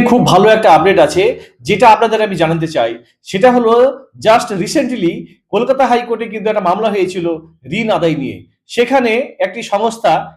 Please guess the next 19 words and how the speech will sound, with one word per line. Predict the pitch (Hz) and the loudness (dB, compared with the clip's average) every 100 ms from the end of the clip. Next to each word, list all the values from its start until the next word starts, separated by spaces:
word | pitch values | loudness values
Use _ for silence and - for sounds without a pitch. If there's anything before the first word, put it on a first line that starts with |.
| _ | _
একটা | 170 170 | -6 -4
ব্যক্তির | 180 208 - 262 262 | -4 -6 -4 -6 -2
কাছে | 214 196 | -2 -4
কিন্তু | 180 180 175 180 277 311 _ _ _ | -6 -6 -8 -6 -8 -8 _ _ _
মানে | 156 170 185 170 | -4 -2 0 -2
ঋণ | 143 269 262 | -2 0 0
দিয়েছিল | 240 175 180 123 - - | 0 -2 -6 -6 -10 -4
প্রায় | 226 | -4
তেরো | 226 190 202 | 0 -2 -2
লক্ষ | 190 190 | -6 -6
টাকা, | 170 127 104 85 _ _ | -6 -6 -10 -16 _ _
এবং | 185 240 | -2 -2
সেই | 247 240 | -2 -4
তেরো | 190 190 | -2 -2
লক্ষ | 233 240 240 | 0 -2 -2
টাকার | 233 220 | -2 -4
against-এ | 185 208 202 196 233 285 302 _ _ | -4 -4 -6 -12 -10 -10 -10 _ _
তার | 190 175 | -4 0
বাড়িটি | 165 226 233 | -2 -2 -6